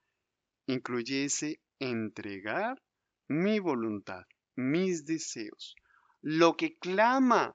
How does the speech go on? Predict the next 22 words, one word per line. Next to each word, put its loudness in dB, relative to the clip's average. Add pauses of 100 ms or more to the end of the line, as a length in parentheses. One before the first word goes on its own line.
(120)
mi 4
corazón -4 (100)
a 4
Dios, 0 (1300)
para 6
que 0
por 6
encima 4
de 2
lo 6
que 0
esté 2
en 4
mi 0
corazón, -8 (1040)
yo 0 (340)
obedezca -2
a -8
Dios, -16 (840)
guarde 4
sus -4
mandamientos, -6